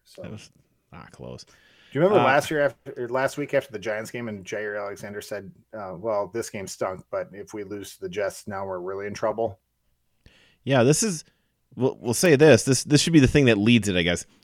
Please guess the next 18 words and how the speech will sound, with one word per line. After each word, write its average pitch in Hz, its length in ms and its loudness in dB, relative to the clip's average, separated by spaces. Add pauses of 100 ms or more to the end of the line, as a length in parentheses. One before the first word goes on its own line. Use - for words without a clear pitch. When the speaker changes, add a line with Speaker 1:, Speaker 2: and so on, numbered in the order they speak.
(120)
Speaker 2:
to 113 100 -6
make 117 180 6
sure 120 180 6
that 107 120 8
everything 135 380 6
else 123 220 6
here 101 200 2
is 90 100 -2
couched - 460 2
in 95 200 0
this 107 260 2
term. 92 320 0 (640)
Uh, 92 200 -8 (100)
this 92 480 2
is 131 100 -2
the 135 80 -2
first - 340 0
time 87 420 -2